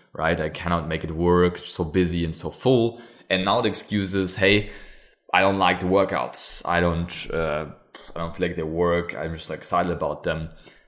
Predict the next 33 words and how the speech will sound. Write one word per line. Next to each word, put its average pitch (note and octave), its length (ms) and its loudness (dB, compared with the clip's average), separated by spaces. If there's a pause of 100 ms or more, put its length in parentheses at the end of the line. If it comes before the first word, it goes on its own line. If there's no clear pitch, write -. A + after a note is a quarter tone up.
(140)
Come G2 180 2
on, D2+ 160 0
like, B1 160 -8
how G#2+ 140 -2
many A2 160 4
excuses F#2 480 -2
do F2+ 100 -4
you F2 40 0
wanna E2+ 180 0
keep - 400 -4 (160)
having? E2+ 580 0 (480)
Um, D#2 420 -8 (220)
it's D#2+ 220 -6
just, - 400 -6 (840)
yeah, C#2 140 -2 (160)
time F2+ 200 0
to F2+ 40 -2
stop, - 480 -2
right? E2 260 -6
Time E2+ 260 -4
to - 60 -8
finally F#2 320 2
take G#2 220 0
charge F#2+ 320 4
of F#2 80 -4
your F#2 100 2
health, F2 380 0
because E2+ 360 -2
in F2+ 100 -2
the F2+ 140 2
end, F2 200 2 (540)
it's C3 180 4
you, B2+ 280 2